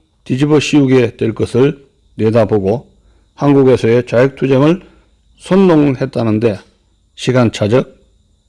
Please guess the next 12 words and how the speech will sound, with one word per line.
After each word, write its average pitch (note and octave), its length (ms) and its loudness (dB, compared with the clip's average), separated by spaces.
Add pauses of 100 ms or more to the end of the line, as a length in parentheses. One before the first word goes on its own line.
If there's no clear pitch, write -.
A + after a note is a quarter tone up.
(140)
보강점을 A2+ 760 0 (380)
발견할 G#2 540 -2
수 - 160 -8
있는 A2+ 380 0
것입니다. D#2+ 580 -12 (1700)
이로부터 G3 400 2
일 G#3 180 0
년 A3 180 4
후인 D#3+ 500 0 (280)
천구백삼십일 D#3+ 840 0
년 D3 320 0
구월 C3+ 460 2